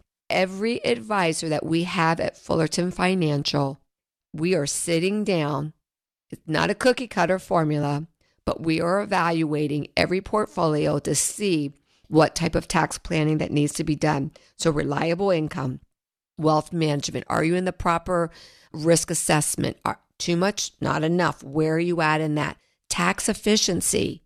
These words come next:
How about he-, healthcare? Have you thought about the what ifs?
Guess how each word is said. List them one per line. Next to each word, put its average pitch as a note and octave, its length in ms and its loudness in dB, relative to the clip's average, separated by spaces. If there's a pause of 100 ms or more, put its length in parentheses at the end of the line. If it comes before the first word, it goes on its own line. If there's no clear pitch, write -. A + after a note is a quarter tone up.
(220)
How - 160 -4
about A3+ 200 4
he-, G3 240 -2 (120)
healthcare? D#3+ 680 2 (180)
Have D#3 180 -2
you D#3+ 80 4
thought F3+ 360 0
about G#3 320 -2
the G3 80 0
what E3+ 280 0
ifs? - 520 -2